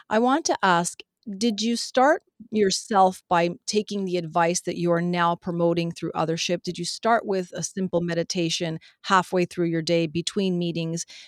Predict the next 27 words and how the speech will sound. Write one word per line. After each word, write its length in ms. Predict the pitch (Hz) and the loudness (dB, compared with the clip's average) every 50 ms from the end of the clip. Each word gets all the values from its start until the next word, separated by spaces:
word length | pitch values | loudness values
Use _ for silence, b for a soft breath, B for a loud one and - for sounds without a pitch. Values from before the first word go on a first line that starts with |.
| B - | B 0
Did 160 | 208 208 180 | 0 2 2
you 80 | 208 | 0
start 400 | 185 - - - 214 214 208 - | -2 -2 0 4 4 4 4 4
by 140 | - 202 190 | 2 0 0
doing 260 | 180 180 180 180 180 | 0 0 0 0 -2
some 220 | 170 - 175 165 165 | -4 -4 -4 -6 -2
breath 320 | - 180 180 170 170 - | 0 0 0 0 0 -4
work 380 | 175 165 170 165 160 165 - - b b b b | -6 -4 -2 -2 -2 -4 -6 -12 b b b b
and 140 | - 202 214 | 0 4 4
then 160 | 208 202 202 | 4 4 4
realize 680 | 190 190 220 233 247 233 220 185 165 165 160 160 180 - | 4 4 6 8 8 8 8 8 6 6 4 2 0 -2
that 200 | 175 175 - - | -2 -4 0 2
this 240 | - 202 196 - 208 | 2 2 2 2 -2
is 180 | 196 180 180 | -4 -4 -6
what 300 | 160 160 170 185 185 - - | -8 -2 2 2 2 2 0
really 380 | - 165 175 185 175 180 180 | -2 -2 0 2 2 0 0
needs 260 | 165 170 175 175 - - | -2 -4 -4 -6 -6 -6
to 80 | 190 | -6
happen? 380 | 165 170 175 165 - - 175 170 | -2 0 0 0 0 -2 -4 -2
This 140 | 175 180 185 | -2 -2 -2
is 120 | 180 - | -4 -4
how 100 | 170 175 | -4 -2
you 180 | 170 170 165 165 | -2 -2 -2 -4
could 140 | - 165 - | -6 -8 -10
serve 340 | - - - 175 170 160 | -8 -4 0 0 0 0
the 80 | 165 165 | -2 -6
community? 560 | - - 170 165 165 165 175 175 190 220 254 | -6 -6 -6 -4 -4 -4 -4 -4 -4 -6 -6